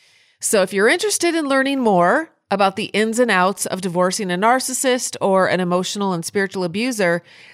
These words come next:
this is definitely a great time to join us. You'll not only get to take this course as I'm teaching it live,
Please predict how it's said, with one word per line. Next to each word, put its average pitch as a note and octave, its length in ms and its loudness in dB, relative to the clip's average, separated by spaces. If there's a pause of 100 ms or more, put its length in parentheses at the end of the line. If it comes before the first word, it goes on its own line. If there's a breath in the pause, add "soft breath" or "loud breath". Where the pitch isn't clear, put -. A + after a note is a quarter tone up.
(120 loud breath)
this A#3 300 0
is A3+ 160 -2
definitely G3+ 640 0
a F#3 80 2
great E3 280 0
time E3+ 220 -2
to E3 80 -2
join E3 320 0
us. B2+ 320 -6 (400 soft breath)
You'll F#3+ 160 0
not G3 240 2
only A#3 160 0
get G#3+ 160 0
to G#3 80 -6
take A3 220 -2
this G3 180 -2
course C#4 400 0 (100)
as G#3 220 2
I'm F#3+ 160 -2
teaching A3 400 -6
it F3 140 -2
live, G#3+ 580 2